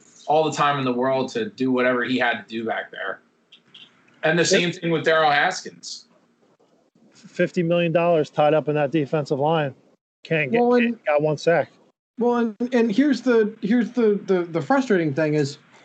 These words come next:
Speaker 3: you know, to, to John's point, we have all that money tied up in the D line. And, and Jim Schwartz and our, and our G M, they don't think we need linebackers. They don't think we need certain things.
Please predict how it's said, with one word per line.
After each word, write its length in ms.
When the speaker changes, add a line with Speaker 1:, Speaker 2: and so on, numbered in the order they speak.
Speaker 3:
you 80
know, 100
to, 300
to 180
John's 260
point, 220
we 60
have 100
all 140
that 100
money 160
tied 240
up 140
in 40
the 60
D 160
line. 420
And, 420
and 200
Jim 280
Schwartz 840
and 160
our, 300
and 100
our 140
G 260
M, 320
they 180
don't 280
think 220
we 80
need 180
linebackers. 1120
They 100
don't 220
think 220
we 80
need 200
certain 320
things. 760